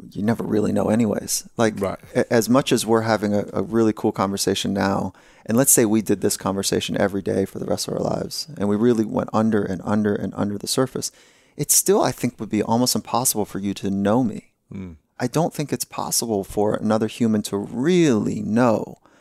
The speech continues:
Speaker 1: another human. And I've been in my relationship with my wife for, you know, twenty, I should know this, like,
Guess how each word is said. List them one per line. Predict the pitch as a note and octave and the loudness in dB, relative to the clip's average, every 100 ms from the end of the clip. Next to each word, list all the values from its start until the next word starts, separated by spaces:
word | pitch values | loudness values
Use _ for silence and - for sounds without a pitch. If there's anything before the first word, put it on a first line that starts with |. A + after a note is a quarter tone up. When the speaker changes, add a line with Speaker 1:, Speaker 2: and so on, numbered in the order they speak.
| _ _ _ | _ _ _
Speaker 1:
another | A2 G#2+ A2+ G#2 | -2 2 4 2
human. | - G2+ - - - _ _ _ _ _ _ | 0 -2 -2 -6 -14 _ _ _ _ _ _
And | - A2+ A2 - | 2 4 2 2
I've | A2+ G#2+ | 0 2
been | A2+ | 4
in | A2 G#2+ | 4 2
my | - G#2 | 0 2
relationship | G#2 G#2+ G#2+ G#2 F#2+ | 2 2 0 -2 0
with | G#2 | 0
my | G2+ | 0
wife | F#2+ G#2 C3+ | 0 0 -2
for, | - G2+ - - | -2 -4 -4 -8
you | - | -6
know, | G2+ | -6
twenty, | G2 - G3+ G#2 G#2 G2+ G2+ - _ _ _ _ - | -6 -4 -2 0 -2 -4 -8 -12 _ _ _ _ -18
I | |
should | - - | -14 -8
know | G2 | -8
this, | G2+ - | -6 -8
like, | - | -14